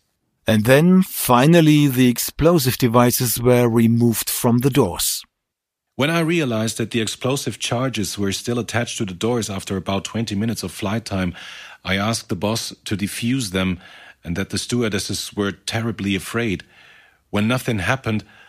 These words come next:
Speaker 2: I asked him again to defuse the explosive and told him again that the passengers were very afraid because of the explosive charge and pointed out that the German government had ultimately kept their promise.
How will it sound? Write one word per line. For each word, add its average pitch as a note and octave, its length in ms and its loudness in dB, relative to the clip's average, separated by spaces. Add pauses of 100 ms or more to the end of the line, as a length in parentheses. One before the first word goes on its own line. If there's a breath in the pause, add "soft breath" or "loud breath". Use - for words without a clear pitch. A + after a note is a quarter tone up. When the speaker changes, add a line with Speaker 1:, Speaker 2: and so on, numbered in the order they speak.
(140)
Speaker 2:
I F#2+ 100 -2
asked A2+ 300 -4
him A2+ 100 -2
again A2+ 340 -2
to G#2+ 100 -4
defuse A2+ 380 -4
the G#2 100 -2
explosive G#2+ 680 -6
and F#2 140 -8
told A2+ 220 -4
him G2+ 100 -2
again A2 280 -2
that G#2+ 120 -6
the G2+ 60 -6
passengers F#2+ 840 -4
were F2+ 180 -4
very F#2 280 -2
afraid F#2+ 440 -4
because G2 320 -6
of F#2 140 -8
the G#2 80 -4
explosive F#2+ 540 -6
charge F#2 340 -4
and F#2+ 160 -6
pointed G#2+ 320 -2
out G#2 220 -2
that F#2+ 140 -6
the F#2+ 80 -8
German A#2 360 -2
government A2 460 -2
had G2 140 -2 (100)
ultimately A#2 520 -4
kept - 360 -6
their G#2+ 100 -4
promise. B2 460 -4